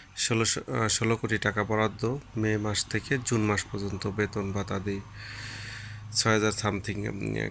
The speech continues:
কিছু শিক্ষকের বেতন ভাতা দিয়ে চারজন করে ধরে এটা প্রস্তাব আদানের দিন বা চেষ্টা করছে, হ্যাঁ, এটা স-, সত্যি চেষ্টা করছে। এবং, আহ, স্বতন্ত্র ইবতেদায়ী মাদ্রাসা যে পনেরোশো উনিশটা আছে অনুদানভুক্ত, তাদের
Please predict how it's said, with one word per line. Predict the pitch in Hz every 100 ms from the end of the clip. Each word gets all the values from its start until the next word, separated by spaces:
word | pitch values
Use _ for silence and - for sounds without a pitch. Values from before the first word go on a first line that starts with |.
| -
কিছু | -
শিক্ষকের | 101 104 - 101 98
বেতন | 104 107 98
ভাতা | 98 98
দিয়ে | 113 117 120
চারজন | 110 101 107 101
করে | 104 104
ধরে | 104 104 - - -
এটা | 123 127 123 127 - -
প্রস্তাব | 143 - 165 143
আদানের | 131 123 131
দিন | 147 156
বা | 139 113
চেষ্টা | - 131 165
করছে, | 127 110 -
হ্যাঁ, | 107 107
এটা | 107 107
স-, | 113 110 -
সত্যি | - 117 - 117
চেষ্টা | - 117 113
করছে। | 107 - 113 - - - - - - -
এবং, | 117 110 107 107
আহ, | 110 104 104 - 110
স্বতন্ত্র | 107 - 110 113 107 -
ইবতেদায়ী | 107 - 110 107
মাদ্রাসা | 107 104 104 98 101
যে | 104
পনেরোশো | - 107 101
উনিশটা | 107 107 - 107
আছে | 101
অনুদানভুক্ত, | 104 104 101 101
তাদের | 107 113 110